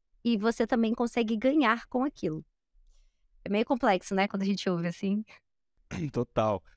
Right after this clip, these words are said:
Speaker 2: porque é muita coisa nova e quando a gente olha, né, pra as conversas com profissionais hoje no mercado e tal, ficou hoje a maioria das pessoas ali entre vinte e cinco, quarenta e cinco,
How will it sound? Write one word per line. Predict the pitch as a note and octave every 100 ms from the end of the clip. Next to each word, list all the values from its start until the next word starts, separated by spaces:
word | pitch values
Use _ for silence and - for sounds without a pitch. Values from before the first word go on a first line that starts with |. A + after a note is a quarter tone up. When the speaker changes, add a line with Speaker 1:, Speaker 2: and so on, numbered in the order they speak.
| _ _
Speaker 2:
porque | - A2+ C3
é | D#3 F#3
muita | F3 G3 -
coisa | F#3+ G3
nova | F#3 C#3+ D#3+ E3 G3 G3+ _ _ _
e | D3 C#3 B2+
quando | D3
a | D3
gente | D#3 - C#3
olha, | C3 D3+ D3+ C3 G#2+ - _ _ _ _ _ _ _ _ -
né, | A#2
pra | - A#2+ A2+ G#2+ G2+ - -
as | -
conversas | - A#2+ C#3 D3+ C3 B2+ G#2+ - - _ _ -
com | A#2+ A2+
profissionais | A2 A#2 - A#2 A2+ A#2+ A2
hoje | A#2 A#2 G#2 A2 G#2+
no | A2
mercado | G#2 - A2+ A#2+ G#2
e |
tal, | G2 A2 A#2+ A#2+
ficou | A2 - D#3 D3+ - _ _ -
hoje | C3+ F3 D3
a |
maioria | C#3+ F3 D3+ D3
das | C3+ C3 B2
pessoas | - A#2 C3+ B2+
ali | B2
entre | B2 A#2 B2 A#2 A2 G#2 G2 _ -
vinte | C#3+ C3
e |
cinco, | - C#3 D3+ B2+ -
quarenta | G#2 A#2+ C3 B2
e |
cinco, | A2 - D3+ D#3 -